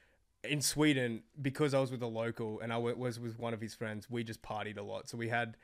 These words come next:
<laughs> that was another highlight, <laughs> which was we went to a bunch of what you would consider to be bush doofs in <laughs> Australia, but in, like, Sweden. And then, but I guess it's kinda comical 'cause I'm this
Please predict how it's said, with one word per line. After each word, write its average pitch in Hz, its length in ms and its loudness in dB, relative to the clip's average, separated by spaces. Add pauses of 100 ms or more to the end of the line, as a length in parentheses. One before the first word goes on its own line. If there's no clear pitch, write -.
(120)
<laughs> - 260 -6
that 123 420 4
was 110 120 -4
another 104 360 -6 (300)
highlight, 107 540 2 (200)
<laughs> - 180 -18
which - 340 12
was - 360 6 (600)
we 151 120 6
went 156 300 8
to 151 440 6 (880)
a 135 160 4 (340)
bunch 147 280 4
of 127 180 2 (140)
what 139 220 2
you 135 80 4
would 135 140 2
consider 120 420 0
to 110 200 -4
be 117 120 0
bush 117 460 -4
doofs - 420 -2
in 135 100 2
<laughs> - 60 4
Australia, 226 1000 10
but 151 140 6
in, 175 180 -2
like, - 180 -2
Sweden. 180 480 4 (300)
And 175 140 10
then, - 80 6 (100)
but 202 240 8 (100)
I 165 140 8
guess 180 280 8
it's 151 180 0
kinda 185 240 8
comical 170 560 4
'cause 147 160 2
I'm 143 100 2
this 147 280 0